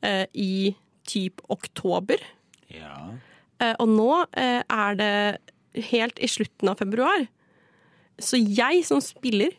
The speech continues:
Speaker 1: husker ikke hva det er som er faktisk sant og ikke. Eh, og jeg trodde at vi også skulle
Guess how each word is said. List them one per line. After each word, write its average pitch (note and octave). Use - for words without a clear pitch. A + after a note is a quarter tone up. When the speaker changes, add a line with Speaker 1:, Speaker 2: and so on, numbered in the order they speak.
Speaker 1:
husker -
ikke -
hva F3+
det -
er F#3+
som F#3+
er -
faktisk -
sant -
og A#3
ikke. -
Eh, A#3+
og A3
jeg G#3+
trodde -
at F#3
vi G3
også -
skulle E4